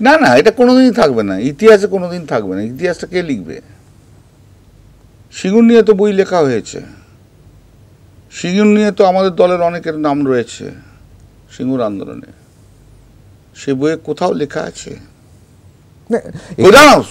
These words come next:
Speaker 1: সেই বইয়ে কোথাও লেখা আছে যে সুপ্রিম কোর্ট পর্যন্ত মামলা করে কৃষকদের জন্য,
Speaker 2: হুম।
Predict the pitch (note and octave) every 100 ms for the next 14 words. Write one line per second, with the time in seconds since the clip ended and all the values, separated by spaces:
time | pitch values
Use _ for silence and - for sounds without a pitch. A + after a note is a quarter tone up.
0 | - - F3 F#3+ F#3 A3 A3 G3+ G3+ A#3
1 | A3+ G3 G3 G#3 D4 - G#2+ - _ _
2 | _ _ _ - _ - _ _ - C#3
3 | C#3 E3 - F#3+ F#3 F#3+ - F3+ F3 E3+
4 | D#3+ C#3+ D3+ D3 D3+ C#3+ - C3 D3+ -
5 | _ _ _ _ - C3+ B2+ C3+ B2 A#2
6 | A2+ _ G#2+ G2